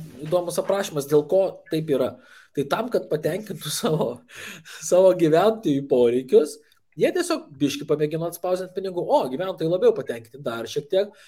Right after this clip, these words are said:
tada dar šiek tiek, tada dar šiek tiek ir tada kažkaip netyčia nuslydo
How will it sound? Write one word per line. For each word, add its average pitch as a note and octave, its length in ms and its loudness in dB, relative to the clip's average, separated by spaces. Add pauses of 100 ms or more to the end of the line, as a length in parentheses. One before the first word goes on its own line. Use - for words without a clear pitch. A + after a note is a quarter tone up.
tada G3 180 6
dar A#2+ 280 2
šiek D#3 200 -6
tiek, A3 220 4 (140)
tada F3+ 200 2
dar D3+ 280 2
šiek - 200 -2
tiek G#3 240 2
ir E3 220 -2
tada F3 260 2
kažkaip G#3 400 -2 (240)
netyčia F#3+ 720 -4
nuslydo D#3 580 -4